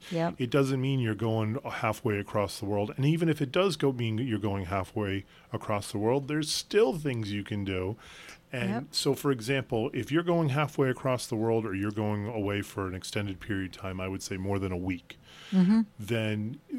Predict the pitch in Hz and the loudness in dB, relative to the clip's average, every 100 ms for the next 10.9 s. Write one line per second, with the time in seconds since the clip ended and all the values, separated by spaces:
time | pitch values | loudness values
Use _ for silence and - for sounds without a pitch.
0 | 202 135 123 117 110 120 - - 113 113 | -6 -2 0 0 0 -2 -2 -2 -2 -2
1 | - - 113 101 113 107 107 - - - | -2 -2 -4 -2 0 0 -2 -10 -20 -20
2 | - - _ _ - 123 120 131 101 113 | -20 -20 _ _ -4 2 4 2 2 -2
3 | 104 101 104 110 - 104 110 107 110 110 | -2 -2 0 0 -2 -2 0 2 2 4
4 | 120 104 98 98 110 104 107 101 104 127 | 2 0 -2 -2 0 2 0 0 -4 -4
5 | 120 110 - 110 - 104 104 - 101 101 | -2 -4 -4 -6 -4 -6 -6 -4 -4 -2
6 | 117 - 107 104 - 95 95 - - - | -2 -2 -4 -4 -2 -2 -4 -8 -20 -10
7 | - 123 120 120 113 113 110 - 131 110 | -4 -2 -2 -4 -2 -2 -2 -2 -2 -2
8 | 92 90 - - _ - - - _ - | -2 -4 -8 -18 _ -20 -20 -20 _ -6
9 | 107 98 92 87 - - 117 101 90 82 | -2 -2 -2 -4 -8 0 0 0 -4 -8
10 | 80 - - _ _ _ 196 185 214 | -14 -18 -20 _ _ _ 6 8 8